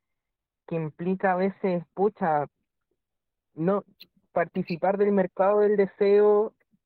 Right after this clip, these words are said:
más por un afán de sobrevivencia que de, de propio deseo, ¿cachai? Y, y bueno, además el registro de fotografías de locales antiguos y de, de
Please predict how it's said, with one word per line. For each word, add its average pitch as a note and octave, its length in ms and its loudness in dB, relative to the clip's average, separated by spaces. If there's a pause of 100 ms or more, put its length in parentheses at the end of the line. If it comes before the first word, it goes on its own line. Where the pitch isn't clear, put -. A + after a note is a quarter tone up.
(160)
más F3+ 280 -4
por F#3+ 160 2
un G3 80 2
afán G3 320 -2
de G3 120 -2
sobrevivencia F#3 840 -2
que E3+ 240 -4
de, E3 240 -4
de D#3+ 180 -8
propio F3+ 300 -2
deseo, E3+ 500 -2
¿cachai? - 480 -10 (840)
Y, D3 240 -8
y D3 40 -4
bueno, E3+ 200 0
además D#3+ 340 -2 (140)
el D#3 140 -4
registro E3 420 -6
de E3 60 -2
fotografías E3 840 -4
de D#3 180 -2
locales D#3 400 -2
antiguos D#3+ 880 -2
y D3+ 60 -8
de, D3+ 160 -10
de D3 300 -6